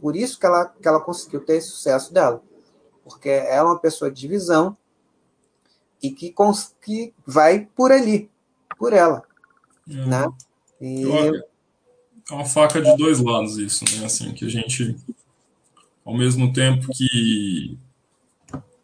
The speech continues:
Speaker 2: é muito comum esse preconceito de condenar o artista que é muito popular, que é um artista de muito sucesso, que eu acho que tem tem muito a ver com o processo de inveja, isso, sabe?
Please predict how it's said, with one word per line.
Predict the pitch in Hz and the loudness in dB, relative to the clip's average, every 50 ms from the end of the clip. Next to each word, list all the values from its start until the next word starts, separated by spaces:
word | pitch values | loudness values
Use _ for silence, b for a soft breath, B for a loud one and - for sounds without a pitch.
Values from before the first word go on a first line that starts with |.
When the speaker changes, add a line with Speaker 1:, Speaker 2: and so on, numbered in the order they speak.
| _ _ _ _ _ _ _ | _ _ _ _ _ _ _
Speaker 2:
é | - 131 | 0 2
muito | 131 135 156 160 165 | 4 4 4 4 4
comum | - 180 160 135 135 143 147 | 4 6 6 6 6 6 4
esse | 139 127 - | 4 2 2
preconceito | - 127 123 127 127 120 117 - - - 123 123 123 127 123 | 0 0 0 0 -2 -2 -2 0 0 0 0 0 0 -2 -4
de | 117 117 | -6 -8
condenar | - - 120 120 117 113 113 110 110 113 113 117 117 120 120 | -4 -2 -2 0 0 0 0 0 0 0 0 2 2 2 2
o | 120 110 107 | 2 2 2
artista | 107 104 98 - - 120 113 - - 110 | 0 0 0 -2 -2 -2 -2 0 -2 -2
que | - 117 | -4 -4
é | 107 | -4
muito | 110 117 120 123 - | -2 -2 -2 -2 -2
popular, | - - - - - 107 107 107 113 120 120 120 - - | -4 -6 -8 -6 -6 -4 -2 2 4 4 4 4 2 -2
que | - - | -6 -8
é | 110 | -8
um | 107 107 | -6 -6
artista | 107 107 104 - - 117 110 104 - - - - - b b b b b b b _ _ _ | -6 -6 -6 -6 -6 -4 -4 -4 -6 -8 -10 -10 -12 b b b b b b b _ _ _
de | 123 120 | -2 0
muito | 110 113 117 120 120 | 2 2 4 4 4
sucesso, | - - 110 101 - - 120 120 131 139 135 127 127 - 110 107 | 4 4 4 4 4 6 6 6 6 6 6 4 4 2 0 -2
que | - 127 | 0 2
eu | 120 120 | 4 4
acho | 131 127 131 - | 6 4 4 2
que | 131 | 0
tem | 123 - 131 127 123 123 117 107 98 104 104 - - _ _ _ _ _ - 110 | -2 0 2 2 4 4 2 0 -2 -6 -10 -12 -16 _ _ _ _ _ -6 -2
tem | 113 127 | 2 4
muito | 139 147 131 147 | 4 4 4 4
a | 135 | 4
ver | 127 127 127 | 6 4 4
com | 127 131 127 | 6 6 6
o | |
processo | 127 127 123 120 120 123 120 117 - | 6 6 6 6 6 4 4 2 2
de | 120 | 0
inveja, | 113 107 104 110 110 117 127 127 120 110 107 101 | -2 -2 -2 0 2 4 6 6 6 4 2 2
isso, | 101 117 139 143 127 - - - - | 2 2 2 2 2 0 -2 -2 -2
sabe? | 123 127 120 120 | -2 -2 -2 -4